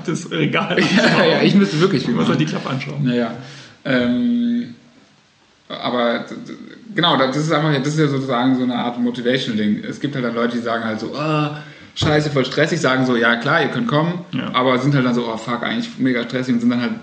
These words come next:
Speaker 2: so. Und manche sind halt so, dass sie sagen, ihr könnt kommen und ich mach mir gar nicht, es ist stressig, aber ich bin von vornherein positiv und sag so, ich versuche halt das Positive herauszusehen, es wird voll eine geile Zeit, coole Leute kommen, dann ist mir egal, ob ich noch irgendwas, äh,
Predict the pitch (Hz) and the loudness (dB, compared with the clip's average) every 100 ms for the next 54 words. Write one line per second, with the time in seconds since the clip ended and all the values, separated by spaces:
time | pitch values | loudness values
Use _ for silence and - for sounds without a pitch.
0 | - - 101 131 202 135 147 135 147 143 | -12 -14 -2 0 2 2 0 2 0 2
1 | 143 135 131 127 123 120 117 113 117 - | 0 0 0 -2 -2 0 0 0 -4 -6
2 | - - 127 131 117 143 175 156 123 151 | -10 -8 -2 0 2 2 2 0 0 -2
3 | 139 190 156 131 131 131 127 - 151 170 | -2 0 2 2 2 0 -4 -4 -4 -4
4 | - 170 175 175 175 - - - 139 143 | -2 -2 -2 -4 -8 -14 -16 -2 0 2
5 | 139 139 139 135 135 131 123 127 117 127 | 0 -2 -2 0 0 -2 -2 -2 0 0
6 | 165 160 156 147 143 135 135 135 - - | 0 0 -2 -2 0 0 0 -2 -6 -16
7 | - - 135 139 135 120 110 180 202 175 | -16 -8 -2 0 0 0 0 4 4 4
8 | 160 151 151 139 131 127 123 113 110 104 | 4 4 2 2 0 0 -2 -2 0 -2
9 | 104 151 147 143 120 120 135 120 127 120 | 0 0 0 -2 -2 2 0 0 0 0
10 | - 113 117 131 110 110 113 151 147 - | 0 -2 0 0 0 2 2 2 0 -4
11 | 101 - - - - - - - _ - | -8 -10 -20 -20 -20 -20 -20 -20 _ -6
12 | 104 107 104 107 101 - - 113 107 | -2 0 0 0 0 -4 -4 -2 -2